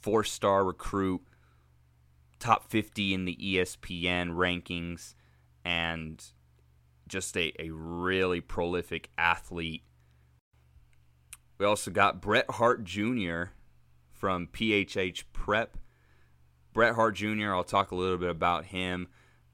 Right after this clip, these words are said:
uh, after I, I go through this list. They also got David Jones from the Dominican Republic. He, he plays on the Dominican Republic national team,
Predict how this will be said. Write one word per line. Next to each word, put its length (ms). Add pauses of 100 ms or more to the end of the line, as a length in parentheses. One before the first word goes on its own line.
uh, 300
after 360
I, 200
I 100
go 200
through 180
this 260
list. 500 (320)
They 80
also 280
got 400 (1600)
David 300
Jones 680 (140)
from 200
the 80
Dominican 640
Republic. 840 (560)
He, 380
he 120
plays 380
on 120
the 80
Dominican 520
Republic 580 (400)
national 520
team, 420